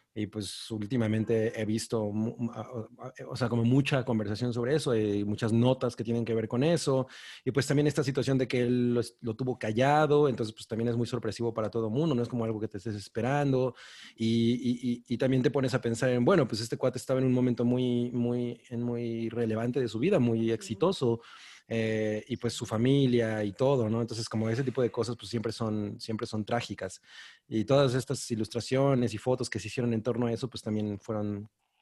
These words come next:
muy emotivas. Entonces sí me, sí me, sí me salió lagrimita.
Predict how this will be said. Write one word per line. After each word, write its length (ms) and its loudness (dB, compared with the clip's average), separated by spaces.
muy 240 0
emotivas. 500 0
Entonces 300 -10
sí 140 -10
me, 240 -6
sí 140 -10
me, 220 -6
sí 120 -10
me 100 -2
salió 300 -4
lagrimita. 420 -10